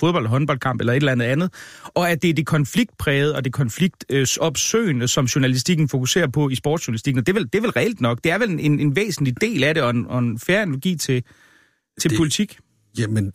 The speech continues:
Speaker 2: men, men det er jo en del af det, men sportsjournalistik er jo bare så sindssygt meget andet end det. Øh, altså, lige præcis det, du refer-, refererer til med at søge konflikten i tingene, det, det ligger jo i alle grene af journalistikken. Så jeg sy-, jeg synes ikke, det er noget særligt for, for sportsjournalistikken. Altså, jeg arbejder på en redaktion,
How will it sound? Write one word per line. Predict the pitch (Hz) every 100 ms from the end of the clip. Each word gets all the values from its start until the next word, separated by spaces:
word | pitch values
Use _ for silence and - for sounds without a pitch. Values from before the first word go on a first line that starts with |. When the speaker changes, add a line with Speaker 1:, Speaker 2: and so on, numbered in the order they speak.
| -
Speaker 2:
men, | 131 120 104
men | 143 127
det | 104 139
er | 123
jo | 180
en | 165
del | 143 127
af | 117
det, | 117
men | 120 110
sportsjournalistik | 127 143 - 120 - 110
er | 117
jo | 120
bare | 120 143 -
så | - - 135
sindssygt | - 160 - 127
meget | 123 151
andet | 117 156 135
end | 107
det. | 135 - _ _ _ - -
Øh, | 123 117 110 113
altså, | 120 120 113 110
lige | 147 156
præcis | 170 - 156 139
det, | 160
du | 156
refer-, | 120 104 110 - 104 -
refererer | 113 113 147 135
til | 147 143 _ -
med | 139
at | 139
søge | - 165
konflikten | - 120 156 156 120
i |
tingene, | 101 143 139 - - -
det, | 143 120
det | 151
ligger | 156 175
jo | 143 117
i | 110 123 113 -
alle | 135 214
grene | - 127
af | 120 -
journalistikken. | 104 - 110 117 - _
Så | -
jeg | 127
sy-, | 127 120
jeg | 127
synes | 139 123
ikke, | 165
det | 175
er |
noget | 151 135
særligt | 135 151 147 -
for, | 113 101
for | 101 104
sportsjournalistikken. | - 151 160 120 - 113 117
Altså, | 98 127
jeg | 139
arbejder | 156 156 127
på | 123
en |
redaktion, | 110 107 - 160